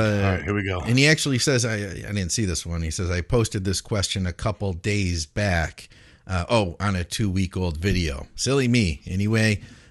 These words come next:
Speaker 2: it'd be cool if you guys could get to this ni-, on the next show. He says, "A really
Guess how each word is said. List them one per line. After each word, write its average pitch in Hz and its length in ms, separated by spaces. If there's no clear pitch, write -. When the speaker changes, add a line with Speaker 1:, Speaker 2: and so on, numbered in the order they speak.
Speaker 2:
it'd 92 120
be 95 60
cool 120 160
if 98 80
you 110 80
guys 107 200
could 92 180
get 107 140
to 117 60
this 104 220
ni-, 104 240
on 101 120
the 92 60
next 98 240
show. 107 180
He - 80
says, 117 140
"A 110 60
really 151 260